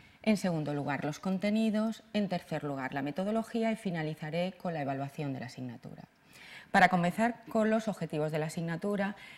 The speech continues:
resaltar la importancia que tiene el derecho en las relaciones laborales. Derecho, eh, uno de los puntos que haremos hincapié será el valor, eh, que tienen las partes en el derecho laboral, puesto que van a ser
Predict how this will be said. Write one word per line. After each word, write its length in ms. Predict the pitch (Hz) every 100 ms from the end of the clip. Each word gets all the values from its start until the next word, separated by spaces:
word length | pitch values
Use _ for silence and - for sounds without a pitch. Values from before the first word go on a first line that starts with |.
| -
resaltar 680 | 185 175 175 160 180 190 202 - - -
la 120 | 190
importancia 720 | 175 170 160 185 214 208 196 202
que 120 | 165
tiene 240 | 165 160
el 80 | 151
derecho 400 | 156 196 - 208
en 60 | 190
las 120 | 156
relaciones 480 | 143 135 156 139 135
laborales. 680 | 123 143 175 170 160 160 - - - -
Derecho, 680 | 180 175 185 - 214 208 208 - -
eh, 440 | 185 175 165 165 -
uno 260 | 190 214 202
de 60 |
los 160 | 190 -
puntos 320 | 226 220 214
que 100 | 185
haremos 360 | 165 165 165 170
hincapié 560 | 160 165 - 220 226
será 480 | 220 170 170 180 196 - - -
el 180 | 185 180
valor, 580 | 151 156 190 202 190 - -
eh, 440 | 165 156 151 151 - _
que 120 | 175
tienen 440 | 160 202 202 208 170
las 200 | 147 -
partes 420 | 190 196 202 208
en 80 | 165
el 140 | 151
derecho 320 | 143 147 -
laboral, 420 | 151 151 175 196 202
puesto 340 | 185 175 165
que 100 | 160
van 180 | 175 185
a 60 |
ser 360 | 180 202 190